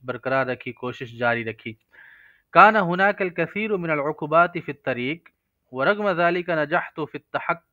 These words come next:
فی تحقیق الہدف۔ آ، ہنا یعنی وہاں راستے میں، وہاں بہت سارے، آ، راستے کے اندر بہت سارے معاملات تھے، بہت ساری سختیاں تھیں، مصیبتیں، آزمائش تھیں،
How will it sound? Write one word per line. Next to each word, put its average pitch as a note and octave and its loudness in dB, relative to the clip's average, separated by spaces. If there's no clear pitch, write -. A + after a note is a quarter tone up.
فی D3 -8
تحقیق F#3 -6
الہدف۔ A#2 -8
آ، B2 -4
ہنا F3 0
یعنی F#3+ -2
وہاں F3 0
راستے E3+ 2
میں، E3 -8
وہاں D3+ -4
بہت D3+ -4
سارے، D3+ 0
آ، B2+ -6
راستے C3 -4
کے C#3+ -8
اندر C3+ -8
بہت C3 -8
سارے C3+ -4
معاملات B2 -4
تھے، B2+ -10
بہت A#2+ -10
ساری A#2 -8
سختیاں B2+ -8
تھیں، A#2+ -10
مصیبتیں، A#2+ -8
آزمائش A#2 -4
تھیں، A#2+ -6